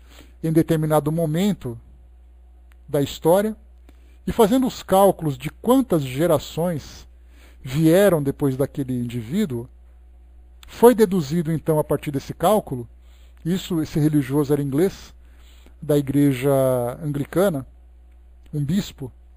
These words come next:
e aí então, como não se tinha nenhuma referência, aquilo que ele escreveu no seu livro se tornou a referência no mundo religioso na Europa durante esse período,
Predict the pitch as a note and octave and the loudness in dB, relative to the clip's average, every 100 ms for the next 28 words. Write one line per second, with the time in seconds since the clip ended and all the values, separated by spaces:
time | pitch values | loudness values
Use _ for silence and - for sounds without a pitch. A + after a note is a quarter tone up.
0 | - - - - - G#3+ B3+ A#3 G#3+ F#3 | -20 -20 -20 -16 0 4 4 4 2 4
1 | B3 C4 A3+ G#3 F3 - - - G3 E3 | 2 2 2 2 0 -6 -10 -6 -2 -2
2 | D#3+ D#3 C3 - C3+ F3+ G#3+ - C#3 - | -2 0 -2 -2 -4 -2 -4 -6 -14 -16
3 | - - - - - - - E3 B3 C4+ | -20 -20 -20 -20 -20 -12 -6 0 2 4
4 | - G#3 F#3+ - G3 D#3 C#3+ D3+ D3 - | 4 0 -2 0 2 4 4 0 0 -2
5 | F#3 D3 A3 F#3 B2 A#2+ - - - - | -2 0 -2 -4 -6 -10 -18 -20 -12 -8
6 | B3 B3 F3+ F3 E3 F3 - E3 D3+ D#3+ | 0 2 4 4 2 0 -2 -2 -4 -6
7 | - F#3 - - - - F#3+ E3+ F3 E3 | -8 -8 -10 -18 -14 -4 0 0 0 0
8 | E3+ E3+ D#3 D#3 D3+ D#3+ E3 E3+ C#3+ C#3+ | 0 0 0 -2 -2 -2 2 4 6 4
9 | - D#3+ - - - - - C#3+ F3+ D3+ | 2 -6 -10 -20 -20 -20 -16 -4 0 0
10 | E3+ E3 - - E3 D#3+ F#3+ B2 | -2 -6 -8 -4 -4 -2 -6 -6